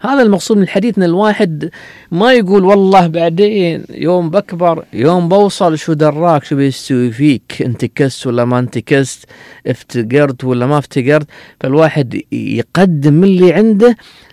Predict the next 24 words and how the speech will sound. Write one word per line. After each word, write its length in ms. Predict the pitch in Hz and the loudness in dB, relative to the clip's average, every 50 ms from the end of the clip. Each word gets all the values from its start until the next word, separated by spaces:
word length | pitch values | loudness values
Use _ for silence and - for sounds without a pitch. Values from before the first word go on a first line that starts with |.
| - | -4
لأن 680 | - 113 117 - 160 180 185 175 170 170 175 175 180 - - | -2 0 0 2 2 2 2 4 4 4 2 2 0 -2 -2
هذه 540 | 139 143 165 175 175 156 151 151 160 165 160 - | 0 0 2 2 2 2 4 4 4 2 2 -2
سبب 400 | - - - - 214 226 220 185 | -6 -6 0 2 4 4 4 4
زيادة 380 | 160 143 156 185 202 202 196 - - | 2 2 4 4 4 4 2 0 0
النفقة 460 | 156 151 190 208 - 208 175 - 156 | 0 2 2 2 0 -2 -2 -2 -4
في 160 | - - 117 | -4 -2 -2
مالك. 560 | 110 123 156 170 170 127 107 - - - - | -2 0 0 0 0 0 -2 -6 -8 -12 -6
يا 60 | 120 113 | -6 -4
ابن 180 | 101 113 117 - - | -4 -4 -6 -4 -2
آدم، 400 | 147 151 147 127 123 113 107 98 _ - | 0 0 0 0 -2 -4 -4 -4 _ -2
أنفق، 360 | 151 180 190 165 - 139 - _ - | -2 -2 -2 -2 -4 -8 -8 _ -6
أنفق 380 | 220 240 226 - - - - 107 | -4 -4 -4 -4 -6 -8 -8 -6
عليك. 480 | 98 110 120 117 98 85 _ - - _ _ _ - - - - _ _ | -4 -4 -2 -2 -4 -4 _ -18 -20 _ _ _ -20 -20 -20 -20 _ _
هذا 260 | - 113 123 139 139 143 | -10 -6 -4 -2 0 0
هو 140 | 147 156 | 2 2
المقصود. 640 | 156 151 147 151 151 - - - - 208 202 165 123 120 _ _ _ _ _ _ _ - | 2 2 2 0 -2 -4 -8 -8 -4 0 0 0 -2 -4 _ _ _ _ _ _ _ -8
والنبي 420 | 127 117 127 131 127 151 156 147 | -6 -2 -2 0 2 4 4 2
يحذرنا 640 | - - - 170 156 143 147 180 233 220 220 196 180 | 2 0 -2 -2 -2 -2 2 2 2 2 2 0 0
نحن 340 | 185 185 - 196 180 170 160 | 0 0 0 0 2 2 2
من 260 | 156 170 185 196 180 | 2 2 2 2 0
التسويف: 920 | 175 - _ - - 147 - - - 147 147 147 123 101 - - - - _ _ _ _ _ - | 0 -2 _ -4 -4 -4 -4 -4 -2 0 2 2 2 0 -4 -10 -20 -20 _ _ _ _ _ -16
"بادروا 640 | - 110 104 123 143 165 175 175 175 156 170 170 160 | -8 -2 0 2 4 6 4 4 4 2 0 0 2
بالأعمال 720 | 151 160 160 - - 143 127 135 143 156 175 170 160 147 | 2 0 0 2 0 0 2 2 0 2 2 2 0 0
سبعاً، 540 | - - - 202 214 175 156 120 123 110 | -2 0 0 0 2 2 0 -2 -2 -4